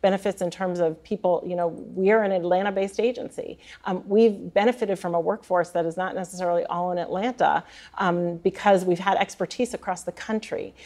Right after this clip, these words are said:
We also are a deployed agency. So we have, you know, sixty countries around the world. We have deployed hundreds of people throughout this pandemic. We work wherever it is that we are needed.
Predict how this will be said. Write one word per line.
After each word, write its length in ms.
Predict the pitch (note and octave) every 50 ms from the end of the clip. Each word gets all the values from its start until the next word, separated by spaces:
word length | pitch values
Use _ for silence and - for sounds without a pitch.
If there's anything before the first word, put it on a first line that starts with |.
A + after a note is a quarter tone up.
| - - -
We 140 | C4 C#4 C#4+
also 680 | - C#4+ E4 G#4+ G#4 - - B3+ A3+ G#3 G#3+ G#3 G#3 -
are 260 | - A#3+ C4 C4 B3 A#3
a 60 | A3
deployed 580 | A#3 A#3+ A#3 - - - D4 E4 F4 C4+ G3+
agency. 800 | - - - F3 D#3+ - - - - - - - - - - -
So 160 | - - A#3+
we 160 | A#3 C4+ C#4
have, 340 | C4+ C#4+ D#4 D#4 D4+ C4+ - - - -
you 100 | A#3+ B3+
know, 80 | A#3+ A3
sixty 380 | B3 - D4 - - - C4+
countries 440 | - - C4+ B3 A#3+ - F3 E3 D#3+
around 280 | E3 D#3+ E3+ E3+ E3+ E3+
the 80 | E3+
world. 400 | F3 F#3 F3+ E3 D#3 - - E3+
We 160 | E3+ F#3 G#3+
have 180 | A3 G#3 F#3+ F3
deployed 400 | A3 - - - C4 B3 A3+ G#3+
hundreds 380 | A3 B3 B3+ C4 C4+ B3+ - A3+
of 120 | A3+ -
people 320 | - A#3+ A#3 - - G3+
throughout 380 | G3 - - E3+ E3+ E3 E3+ E3+
this 160 | E3+ D#3+ -
pandemic. 640 | - - F3 E3+ E3+ F3 F3+ F3 D#3+ - - - - - - - - _ -
We 220 | G3+ A3+ C#4 D#4
work 600 | C#4+ A3+ G3+ - - F#3+ G3 A#3+ C#4+ E4+ - - C4+ - -
wherever 580 | A#3+ G#3 A3 A3+ A#3+ C4+ D4 C#4+ D4+ C#4 C4+
it 100 | B3+ A#3+
is 160 | B3 A#3+ A3+ A3+
that 160 | A3 G3 G3
we 140 | G3+ G3+ G3
are 120 | F3+ F3+
needed. 540 | F3+ F#3 G3 A3 G3+ - - - - -